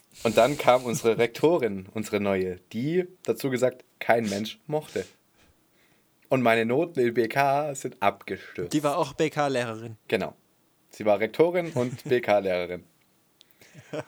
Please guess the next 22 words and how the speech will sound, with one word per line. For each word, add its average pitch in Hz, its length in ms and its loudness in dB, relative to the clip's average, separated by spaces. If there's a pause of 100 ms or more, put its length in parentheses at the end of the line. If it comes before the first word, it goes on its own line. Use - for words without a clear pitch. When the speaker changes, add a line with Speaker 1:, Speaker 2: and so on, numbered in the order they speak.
(320)
Speaker 1:
Und 131 180 0
sie 151 120 6
hat 156 100 2
genau 165 240 4
eine 147 340 2
Klasse 120 480 2
oder 110 180 2
ein 117 200 2
Jahr, 117 240 2
ein, 120 220 2
äh, - 20 -12 (200)
eine 120 260 -2
Stufe 135 340 -6
übernommen, 117 600 0
eine 110 180 -2
Jahrgangsstufe. 110 600 -4
Also 101 120 -4
sie 104 100 -2
hatte 104 200 -2
eine 110 480 0 (320)
B 110 120 0
K-Unterrichtsstunde 110 1080 -2